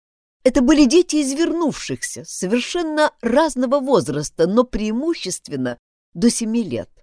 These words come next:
Солдаты отрабатывали на них меткость стрельбы. Они стреляли в них и убивали маленьких детей, словно это был тир. А ещё у одного из командиров –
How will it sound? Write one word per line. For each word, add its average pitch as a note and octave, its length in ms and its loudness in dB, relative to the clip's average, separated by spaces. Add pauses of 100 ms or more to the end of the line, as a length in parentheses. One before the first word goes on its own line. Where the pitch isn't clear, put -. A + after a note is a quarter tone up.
(1040)
Солдаты E3+ 720 -2
отрабатывали F#3+ 840 4
на F3+ 140 4
них A#3 300 0
меткость G3+ 580 -4
стрельбы. D3+ 680 -8 (640)
Они G#3 260 2
стреляли A3 560 0
в A#2+ 120 -10
них A#2+ 380 -12 (380)
и B3 100 6
убивали B3+ 520 8
маленьких A#3+ 540 4
детей, A3+ 360 2
словно A#3+ 560 2
это A#3+ 200 2
был G3+ 280 -4 (140)
тир. - 400 -12 (1500)
А E3+ 60 -8
ещё E3+ 460 0
у G#3 60 8
одного E3+ 420 4
из F#3 140 2
командиров – E3+ 840 -4